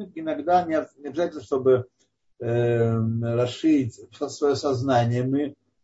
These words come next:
пьем вино и едим мясо, но иногда мы хотим выполнить заповедь онек шабас и йомтов,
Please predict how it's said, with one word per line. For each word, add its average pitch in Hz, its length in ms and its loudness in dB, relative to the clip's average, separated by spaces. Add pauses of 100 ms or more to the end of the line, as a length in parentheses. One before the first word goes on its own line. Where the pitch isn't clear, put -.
(160)
пьем 143 460 4 (200)
вино 143 380 2
и 131 160 2
едим 135 600 0
мясо, 139 580 0 (320)
но 190 240 2 (140)
иногда 135 360 2
мы 202 160 0
хотим 135 380 -2
выполнить 139 460 -4
заповедь 127 500 0
онек 131 320 -2
шабас 123 480 2
и 131 60 -2
йомтов, 120 420 0